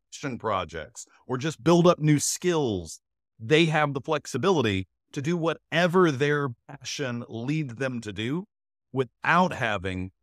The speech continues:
to be tethered to their desk for forty, fifty, sixty hours a week just to generate a paycheck. And so that is where the planning comes into play. And that's where we in-, weave in the tax strategy with the estate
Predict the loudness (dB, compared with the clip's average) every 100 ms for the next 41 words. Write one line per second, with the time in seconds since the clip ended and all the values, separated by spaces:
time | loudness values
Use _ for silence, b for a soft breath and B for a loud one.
0 | -10 -6 -6 -2 -2 -2 -2 -2 0 0
1 | 0 -2 -6 -4 -4 -4 -8 -10 -10 -10
2 | -12 -6 -2 0 -2 -8 -8 -6 -6 -8
3 | -18 _ _ _ -4 -4 -2 -4 -2 -2
4 | -2 -4 -8 -10 -10 -16 _ _ _ _
5 | _ _ _ -6 -2 -2 -2 0 4 4
6 | 2 -2 0 0 0 -4 -4 0 0 0
7 | -2 -4 -6 -6 -8 -6 -2 2 2 0
8 | -6 -14 -6 -4 -2 -2 -2 -4 -4 -4
9 | -6 -8 -10 -10 -6 -4 -2 -4 -2 -2
10 | -2 -8 -2 0 0 -4 -6 -8 -8 -6
11 | -6 -6 -4 -4